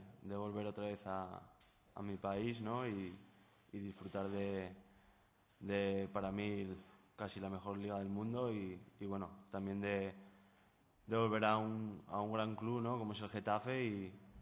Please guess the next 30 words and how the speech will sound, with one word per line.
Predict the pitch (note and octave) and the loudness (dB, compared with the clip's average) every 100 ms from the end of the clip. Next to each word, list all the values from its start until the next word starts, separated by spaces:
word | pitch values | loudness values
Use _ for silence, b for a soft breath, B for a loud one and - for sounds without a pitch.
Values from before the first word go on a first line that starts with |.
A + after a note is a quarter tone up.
| - - - F2+ | -14 -14 -10 -2
y, | |
bueno, | G2+ G2+ F2+ F2+ | 0 2 0 -4
todo | - G2+ | -2 0
el | |
interés | G2 G2+ G2 | 2 0 0
que | G#2 | -2
han | G2+ | -2
puesto | G#2 G2 | -2 -2
en | G2 | 0
mí, | G2 G#2+ | 0 0
pues, | G#2 G2+ F#2+ - - B B B - | 0 -4 -4 -10 -16 B B B -6
la | G2 | -2
verdad | F#2+ F#2+ | 0 0
que | G#2 | 0
es | F#2+ | 0
de | G2 | 0
agradecer | G2+ G2+ G2 G2 A2 | 2 0 0 2 2
y, | B2 G2 F2+ - - - - - - | 0 -4 -6 -10 -18 -20 -20 -20 -8
y, | G#2 | -2
bueno, | G2 F#2 | 0 2
nada | F#2 | 2
más | G2 - | 0 0
que, | G#2 G2 F#2+ F#2 G#2 - B B B B B _ | 0 2 2 -2 -8 -16 B B B B B _
que | - | -2
me | G#2 | 0
enteré | G#2 G#2+ G#2 | 2 2 4
de | G2+ G2 | 4 2
su | - | 0
interés, | G2+ G#2 G2+ G#2 | -2 2 2 0
pues, | G#2+ G#2 F#2+ | 0 0 0